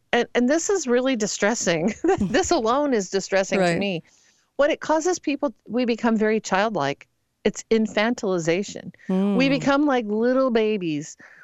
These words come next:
Speaker 1: We just, somebody else is gonna be responsible for us. We're
Speaker 2: Right.
Speaker 1: just going along to get along.
Speaker 2: Right. We like to be
Speaker 1: And
Speaker 2: told what to do.
Speaker 1: Yeah, listen to
Speaker 2: Mm-hmm.
Speaker 1: this. This is another, another little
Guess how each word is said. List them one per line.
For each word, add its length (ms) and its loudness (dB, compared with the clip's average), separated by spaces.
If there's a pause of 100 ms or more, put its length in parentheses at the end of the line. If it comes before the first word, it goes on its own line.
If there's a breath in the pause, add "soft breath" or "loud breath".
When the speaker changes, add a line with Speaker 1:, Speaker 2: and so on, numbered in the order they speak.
(100 loud breath)
Speaker 1:
We 200 2
just, 400 0
somebody 400 2
else 260 0
is 120 -2
gonna 240 0
be 100 0
responsible 680 -2
for 180 -2
us. 160 2
We're 120 2
Speaker 2:
Right. 80 0
Speaker 1:
just 220 -2
going 240 2
along 300 0
to 60 -6
get 160 0
along. 600 -2
Speaker 2:
Right. 340 -4 (100)
We 120 -2
like 180 0
to 80 -6
be 140 -2
Speaker 1:
And 220 2
Speaker 2:
told 180 -6
what 140 -2
to 80 -2
do. 300 -2 (960)
Speaker 1:
Yeah, 300 0
listen 380 0
to 100 2
Speaker 2:
Mm-hmm. 80 0
Speaker 1:
this. 180 0
This 200 -2
is 120 0
another, 360 2 (480)
another 380 2
little 480 2